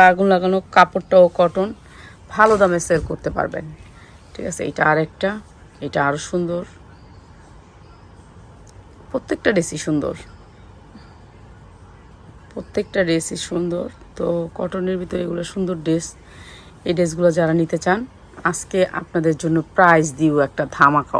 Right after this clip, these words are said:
অফারে। ঠিক আছে, ধামাকা অফারে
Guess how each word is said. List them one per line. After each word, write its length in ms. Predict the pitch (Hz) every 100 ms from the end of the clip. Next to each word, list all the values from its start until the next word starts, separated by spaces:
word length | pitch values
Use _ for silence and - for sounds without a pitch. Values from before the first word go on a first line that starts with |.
| -
অফারে। 280 | - - 160 - - - - - - -
ঠিক 140 | - 233
আছে, 160 | 226 226 - - - -
ধামাকা 500 | 165 175 175 170 180 160
অফারে 340 | 139 - -